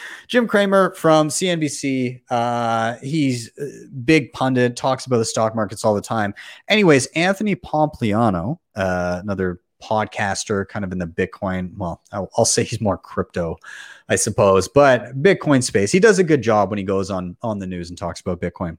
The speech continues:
Anyways, he had Jim Cramer on and convinced him that Bitcoin was a good idea. Jim Cramer subsequently got into Bitcoin at around twelve K, I think, last year. Uh, and he kinda rode it all the way up. He was super excited about it.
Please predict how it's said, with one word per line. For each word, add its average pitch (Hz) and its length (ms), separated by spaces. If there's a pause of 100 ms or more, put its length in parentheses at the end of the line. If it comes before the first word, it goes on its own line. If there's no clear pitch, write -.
(100)
Anyways, 196 420 (380)
he 220 200
had 220 220
Jim 139 220
Cramer 143 400
on 98 180
and 113 160
convinced 147 480
him 131 480
that 113 180
Bitcoin 120 380
was 101 160
a 98 60
good 101 160
idea. 92 400 (260)
Jim 185 180
Cramer 147 520
subsequently 120 640
got 139 280
into 156 240
Bitcoin 117 560
at 139 160
around 226 300
twelve 147 500
K, 107 440
I 92 100
think, 104 320
last 110 460
year. 104 340 (480)
Uh, 135 240
and 143 80
he 139 80
kinda 220 260
rode 131 320
it 156 80
all 147 140
the 143 60
way 113 180
up. 151 180
He 98 60
was 90 100
super 139 260
excited 156 440
about 151 300
it. 151 160